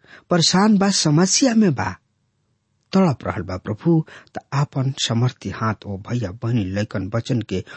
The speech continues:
ऊपर राख और यही घड़ी प्रभु जी चंगाई देता। प्रभु जी, हम धन्यवाद देतानी कि तू हमरा ए दुआ प्रार्थना के सुन लहा। अब का मांगी?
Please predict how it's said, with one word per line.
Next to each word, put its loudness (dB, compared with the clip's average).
ऊपर 0
राख -4
और 0
यही 4
घड़ी 2
प्रभु 0
जी -2
चंगाई 0
देता। -8
प्रभु -4
जी, -6
हम 2
धन्यवाद 2
देतानी -4
कि -10
तू -12
हमरा -8
ए -12
दुआ -4
प्रार्थना -4
के -10
सुन 2
लहा। -6
अब -2
का -6
मांगी? -6